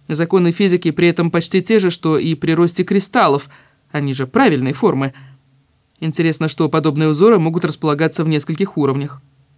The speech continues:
Образующиеся при этом блоки имеют стороны в восемь-пятнадцать метров, иногда до двадцати-двадцати пяти метров.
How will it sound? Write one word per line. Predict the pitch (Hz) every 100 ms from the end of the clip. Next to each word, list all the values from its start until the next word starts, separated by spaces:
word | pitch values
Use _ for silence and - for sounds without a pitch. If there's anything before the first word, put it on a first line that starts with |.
| _ - - -
Образующиеся | 175 196 240 339 285 269 254
при | 247
этом | 254 254 220
блоки | 214 294 339
имеют | 220 208 262 233 -
стороны | - 220 208 202 196 185 _
в | 170 165
восемь-пятнадцать | 165 208 226 240 208 - _ 208 - 185 165 165 -
метров, | 180 160 196 196
иногда | 175 160 165
до | 156 151
двадцати-двадцати | 156 156 147 202 175 156 143 165
пяти | 151 - 151
метров. | 156 175 196 202